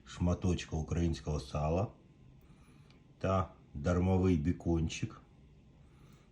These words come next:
який доволі дешево можна купити. Грибочки мариновані у лимонному сокі. Е,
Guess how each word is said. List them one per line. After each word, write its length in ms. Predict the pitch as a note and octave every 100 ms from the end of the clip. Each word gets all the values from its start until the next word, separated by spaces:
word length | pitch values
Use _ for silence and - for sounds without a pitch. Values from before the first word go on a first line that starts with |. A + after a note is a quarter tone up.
| -
який 300 | E2 - F2
доволі 420 | D#2 E2 E2+ D#2+
дешево 520 | C#2+ E2 E2 - F2
можна 340 | E2+ E2+ E2 E2
купити. 600 | - - F#2+ F2 - D#2 - - - - - - - - - -
Грибочки 680 | G2+ F3 C#3+ A2+ A2+ - A2+
мариновані 880 | G#2 G#2 G#2 G#2 G2 F#2+ F#2+ F#2+ F2+ - - - - - - - - - - -
у 320 | G#2+ G2 F#2 D#2+ - -
лимонному 680 | E2+ F#2+ G2 F#2+ F2+ F#2 F2+
сокі. 540 | - F#2+ F#2 E2+ F#2 E2+ - - - - - - - - - - - - - -
Е, 240 | F#2+ F#2+